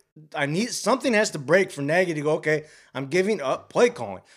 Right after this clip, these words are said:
So they, he either needs to call the best game of his life and they go out and win this game, or I hope they score zero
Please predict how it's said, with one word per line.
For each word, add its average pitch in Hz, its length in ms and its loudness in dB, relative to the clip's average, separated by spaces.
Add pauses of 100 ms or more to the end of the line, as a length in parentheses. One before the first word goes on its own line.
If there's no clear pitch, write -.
(120)
So 175 220 -2
they, 269 140 4
he 240 300 0
either 208 140 0
needs 190 200 0
to 151 80 -8
call 165 180 6
the 151 80 0
best 160 320 2
game 220 220 2
of 190 80 -6
his 170 120 -4
life 151 300 4
and 147 100 -4
they 160 120 2
go 175 140 2
out 175 180 6
and 131 120 -4
win 185 160 2
this 143 140 -2
game, 107 320 -6 (360)
or 156 180 4
I 165 40 2
hope 226 220 4
they 220 120 6
score 202 320 2
zero 135 600 0